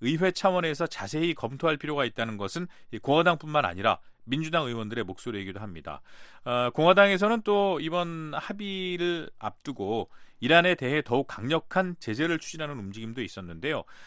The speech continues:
여기에 이란 정부는 추가 제재가 협상을 무산시킬 것이라고 경고했었고요. 이와 관련해서 오바마 대통령은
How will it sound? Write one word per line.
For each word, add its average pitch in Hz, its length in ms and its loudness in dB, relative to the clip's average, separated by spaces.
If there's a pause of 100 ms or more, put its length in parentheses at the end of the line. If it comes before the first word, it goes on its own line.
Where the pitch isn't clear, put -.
(160)
여기에 151 340 6
이란 147 260 4
정부는 147 340 -4
추가 196 300 2
제재가 143 300 -2
협상을 165 360 -2
무산시킬 135 480 -6
것이라고 98 400 -6
경고했었고요. 104 880 -10 (460)
이와 170 180 8
관련해서 180 400 6
오바마 156 260 2
대통령은 127 640 -2